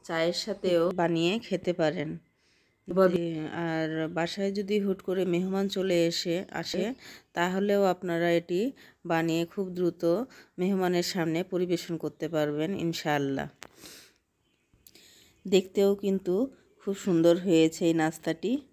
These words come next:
Speaker 1: এখন আমি চলে এসেছি নাস্তাটি বানানোর জন্য। দা-, নাস্তা বানানোর জন্য আমি নিয়েছি প্রথমে, আহ, ময়দা,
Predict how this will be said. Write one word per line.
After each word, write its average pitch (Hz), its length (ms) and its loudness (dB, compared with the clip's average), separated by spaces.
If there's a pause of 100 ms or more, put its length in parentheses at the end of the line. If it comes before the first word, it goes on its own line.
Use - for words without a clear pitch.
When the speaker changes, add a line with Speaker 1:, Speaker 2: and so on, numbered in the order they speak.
(340)
Speaker 1:
এখন 147 500 -6
আমি 185 200 2
চলে 185 300 4
এসেছি 180 440 0
নাস্তাটি 170 500 0
বানানোর 160 480 2
জন্য। 165 480 2 (540)
দা-, 160 400 4
নাস্তা 165 360 0
বানানোর 180 420 2
জন্য 190 260 0
আমি 180 240 4
নিয়েছি 170 500 2
প্রথমে, 165 560 -2
আহ, 165 1000 -2
ময়দা, 160 640 4